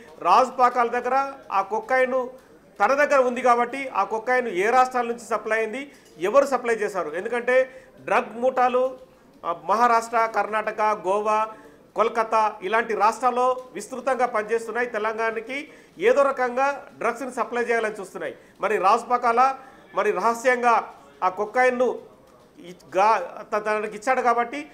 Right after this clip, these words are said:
మరి ఎంత పెద్ద మొత్తంలో కొకైన్ను రాజ్ పాకాల దగ్గర ఉంది? మరి ఇలాంటి విషయాలు ఖచ్చితంగా సమాధానాలు చెప్పాల్సి ఉంటుంది. ప్రస్తుతం అయితే పోలీస్ స్టేషన్ లోపలికి వెళ్ళారు ఇన్స్‌పెక్టర్ వీరబాబు, అలాగే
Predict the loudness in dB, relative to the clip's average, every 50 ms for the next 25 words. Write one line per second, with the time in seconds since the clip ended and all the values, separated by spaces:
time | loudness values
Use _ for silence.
0 | -16 -6 -4 -2 -2 -2 -2 -2 -2 0 0 0 0 2 0 0 0 0 -2 -2
1 | 0 0 0 0 -2 -4 -6 -6 -6 -4 0 0 0 0 0 0 -2 -2 -2 -8
2 | -16 -12 -4 2 2 2 2 2 2 0 0 2 2 -2 0 -2 -2 -2 -4 -6
3 | -6 -8 -10 -14 -16 -20 -20 -20 -20 _ -14 -4 -2 0 0 2 4 2 2 2
4 | 0 -8 -6 -2 -2 -2 -2 -2 -4 -6 -6 -4 -4 -4 0 2 2 2 0 -2
5 | -12 -20 -20 _ -10 -8 -4 -2 -2 0 0 -2 -2 -4 -4 -2 -2 -2 -2 -2
6 | -8 -8 -6 -8 -8 -6 -6 -6 -6 -4 -4 -6 -6 -4 -4 -2 -2 -4 -6 -8
7 | -16 -20 -18 -10 -8 -6 -6 -6 -6 -4 -4 -2 -2 -2 -2 -2 -4 -4 -4 -4
8 | -4 -2 -2 -2 -4 -4 -4 -6 -6 -4 -4 -4 -2 -2 0 0 0 -2 -4 -6
9 | -16 -20 -20 -20 -20 -20 -20 -18 -14 -14 -12 -8 -6 -6 -6 -4 -4 -6 -6 -6
10 | -8 -4 -2 -2 0 0 2 2 2 2 0 -2 -2 0 -2 -2 -2 -2 -4 -4
11 | -6